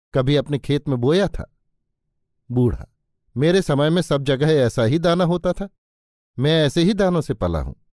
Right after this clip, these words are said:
हमारे खेत में सर्वदा ऐसे ही दाने उगा करते थे।" राजा, "परंतु उन्हें तुम कहीं से मोल लाया करते थे क्या?"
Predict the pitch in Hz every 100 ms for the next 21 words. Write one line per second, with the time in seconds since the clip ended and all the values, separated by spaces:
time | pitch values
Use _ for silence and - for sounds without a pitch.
0 | _ _ _ _ _ - 151 180 165 165
1 | 180 170 165 - 147 147 151 170 135 117
2 | 143 135 185 160 143 107 95 87 92 -
3 | 170 92 - _ _ _ _ _ _ _
4 | _ _ _ 107 127 117 87 - _ _
5 | _ _ _ _ _ - 131 160 165 170
6 | 170 165 170 156 143 151 156 139 147 170
7 | 185 196 202 190 240 220 -